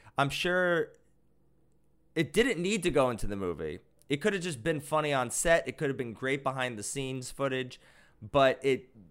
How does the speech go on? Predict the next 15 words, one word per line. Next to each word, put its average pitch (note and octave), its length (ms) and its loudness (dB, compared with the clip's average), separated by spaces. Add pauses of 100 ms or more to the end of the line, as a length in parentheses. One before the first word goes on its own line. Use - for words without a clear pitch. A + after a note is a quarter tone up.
(180)
makes D3 420 -2
you D3+ 140 -4
go C#3 300 2
in, C3+ 180 -2
it C3 140 -4
makes C#3+ 320 -4 (360)
the C3+ 160 -2
audience C3 380 2
go, B2 340 2 (320)
uh, C3 200 4
"We're G3+ 120 8
laughing B3+ 380 2
at C#3+ 240 4
the B2 80 -4
movie. F2+ 400 -6